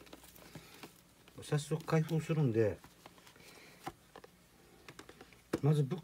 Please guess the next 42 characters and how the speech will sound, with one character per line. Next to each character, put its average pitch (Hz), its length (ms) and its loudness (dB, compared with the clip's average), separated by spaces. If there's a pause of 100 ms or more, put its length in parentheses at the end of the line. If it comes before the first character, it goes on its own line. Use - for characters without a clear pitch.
ク 247 80 -4
レ 262 60 2
ッ 262 40 -2
ト - 140 -8
か - 120 2
ら 123 60 4
紹 135 200 2
介 127 160 -2
し - 80 -10
よ 127 80 0
う - 20 -6
か。 98 220 -6 (100)
あ、 120 100 -2
ブ 135 120 0
ッ 175 120 -4
ク 240 80 -2
レ 233 60 4
ッ 226 60 -2
ト 143 100 2
な 147 140 6
い 190 40 2
の 190 120 0
か、 - 100 0
こ 117 100 -2
れ。 101 140 -2 (3000)
ま 160 180 4
ず 165 140 4
ね、 131 260 8 (1600)
こ - 120 -2
れ、 135 100 2
ボ 110 280 -6
ッ - 20 -10 (120)
ク - 60 -16
ス。 131 320 0 (2000)
前 190 160 0
も 160 80 0
紹 165 200 2
介 165 160 0
し - 80 -8
た 160 120 -8
け 120 100 -2
ど、 101 320 -2